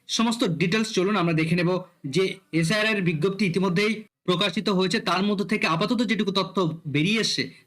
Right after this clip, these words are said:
তার বিস্তারিত ব্যাখ্যা করে নেব আমরা। চলুন সরাসরি প্রথমেই আমরা এসআইআর এর শিডিউল জেনে নেব, যে শিডিউলে সমস্ত কর্মপ্রক্রিয়াটা হবে। প্রথমে প্রিন্টিং এর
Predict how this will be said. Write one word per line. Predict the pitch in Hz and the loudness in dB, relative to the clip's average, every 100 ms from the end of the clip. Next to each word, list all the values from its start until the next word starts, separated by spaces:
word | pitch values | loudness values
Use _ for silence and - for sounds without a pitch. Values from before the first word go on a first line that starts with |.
| - | -6
তার | 175 165 - - | -2 -2 -4 -4
বিস্তারিত | 160 180 165 175 | -2 0 0 0
ব্যাখ্যা | 143 147 185 165 - | 0 -2 -4 -4 -2
করে | 160 135 | 0 2
নেব | 131 | 0
আমরা। | 120 120 | -2 -4
চলুন | 240 254 240 | -2 0 0
সরাসরি | 196 165 131 - _ - | 0 0 -2 -6 _ -4
প্রথমেই | 190 202 254 262 208 | -2 0 0 2 0
আমরা | 196 165 | 0 0
এসআইআর | 175 196 196 | 0 0 0
এর | 190 - | 0 0
শিডিউল | 180 226 180 | 2 2 2
জেনে | 185 185 | 0 0
নেব, | 190 254 - _ 139 | 0 -2 -6 _ -6
যে | 135 208 | -2 0
শিডিউলে | 196 165 196 226 - | 0 0 0 0 -2
সমস্ত | 202 - 214 - | -2 -2 -2 0
কর্মপ্রক্রিয়াটা | 175 170 175 165 170 170 160 | 0 2 0 0 0 0 -2
হবে। | 151 127 - _ - | -2 -4 -10 _ -2
প্রথমে | 175 214 233 233 233 - _ | 0 0 0 -2 -6 -20 _
প্রিন্টিং | 190 240 233 247 247 226 - | -2 0 0 0 0 -2 -2
এর | 175 | -2